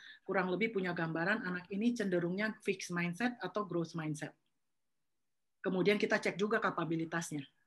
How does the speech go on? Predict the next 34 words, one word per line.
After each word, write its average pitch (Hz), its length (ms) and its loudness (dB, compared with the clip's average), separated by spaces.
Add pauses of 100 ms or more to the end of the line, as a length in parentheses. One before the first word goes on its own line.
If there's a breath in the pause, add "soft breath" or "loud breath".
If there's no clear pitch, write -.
(560)
Ya, 160 180 -4
artinya 180 480 0 (240 loud breath)
kalau 214 160 6
selama 202 320 4
ini 214 160 4
dirasakan 185 640 2
perilakunya 196 560 4
kok 262 160 2
kayak 196 220 0
mudah 180 260 0
menyerah 185 400 0
ya, 185 160 0
Miss, 190 240 -6
itu 254 320 -4
kenapa? 214 400 4
Karena 180 240 -2
mindset 175 480 -2
kah 294 160 6 (320 loud breath)
atau 240 240 0
karena 226 320 2
kapabilitas? 185 800 0
Nah, 170 240 -2
dari 175 220 2
assessment 175 420 -2
ini 214 160 -2
kita 240 240 0
kurang 170 240 0
lebih 185 160 -2
bisa 165 160 -8
tahu. 160 320 -8 (480 loud breath)
Kemudian, 185 680 8 (300 loud breath)
how 226 160 6
to 233 160 6
help, 240 320 4